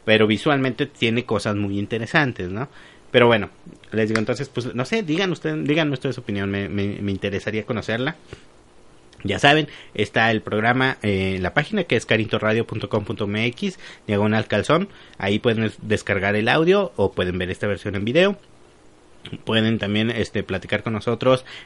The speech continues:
ahí mismo, dejando sus comentarios. Está el Facebook, que es Con el Calzón por Fuera. Está Twitter, que es, este, Carinto.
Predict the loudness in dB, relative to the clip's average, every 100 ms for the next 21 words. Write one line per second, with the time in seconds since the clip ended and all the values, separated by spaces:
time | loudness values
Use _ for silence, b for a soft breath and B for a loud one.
0 | -4 0 2 4 4 4 4 4 2 0
1 | -2 -4 -6 -6 -4 -2 2 2 4 0
2 | -2 -4 -2 2 4 4 2 0 -2 -4
3 | -2 -6 -6 -4 -4 -4 0 4 4 2
4 | B B B -6 0 -2 0 -2 2 0
5 | 2 2 2 0 -2 -4 -8 -6 -4 -4
6 | -4 -4 -2 -2 0 -2